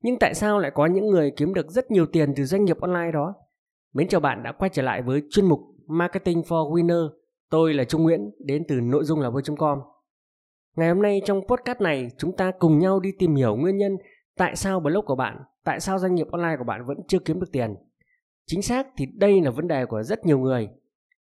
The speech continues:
Đầu tiên thì tôi muốn nhắc lại một câu nói của Jim Rohn rằng là phát triển bản thân quan trọng hơn phát triển kinh doanh. Có nghĩa là bản thân của bạn, những kiến thức,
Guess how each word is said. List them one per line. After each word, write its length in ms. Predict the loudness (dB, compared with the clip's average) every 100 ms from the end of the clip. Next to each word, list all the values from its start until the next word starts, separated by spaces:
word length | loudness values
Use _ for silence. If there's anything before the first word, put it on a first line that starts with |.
| _
Đầu 140 | 0 2
tiên 280 | 6 4 4
thì 80 |
tôi 180 | 0 2
muốn 240 | 4 4 2
nhắc 160 | 0
lại 240 | -2 -2 -4
một 120 | -4 2
câu 140 | 4
nói 240 | 4 2
của 180 | 0 -2
Jim 260 | -2 -2 2
Rohn 280 | 2 2 0
rằng 300 | -2 -2 -2
là 220 | -2 -4 -12 _ _ -8
phát 120 | -2
triển 160 | 0 0
bản 120 | -2
thân 200 | -2 -2
quan 240 | -2 -2 -2
trọng 180 | -4 -2
hơn 160 | -4
phát 140 | -2 -4
triển 140 | -4 -4
kinh 140 | -4
doanh. 240 | -4 -4 -6 _ _ _ _ 0
Có 120 | 2
nghĩa 320 | 4 2 -2 -8 _ _ -6
là 120 | -2
bản 180 | 0 0
thân 200 | -2 0
của 80 | -2
bạn, 340 | -2 -4 -4
những 200 | -4 -2
kiến 180 | 0 2
thức, 140 | 0